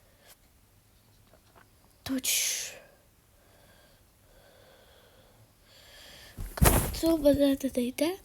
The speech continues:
тот і Так, спочатку треба, е, не підглядати. Кісюля,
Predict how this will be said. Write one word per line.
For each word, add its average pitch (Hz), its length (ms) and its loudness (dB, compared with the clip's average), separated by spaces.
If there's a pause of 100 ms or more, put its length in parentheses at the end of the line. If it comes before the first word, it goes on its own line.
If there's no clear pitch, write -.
(140)
тот - 360 -12
і - 280 -20 (3750)
Так, 262 380 2
спочатку - 480 2
треба, 240 680 -2 (760)
е, 240 180 0 (120)
не 240 180 6
підглядати. 214 1300 -4 (2750)
Кісюля, 262 920 0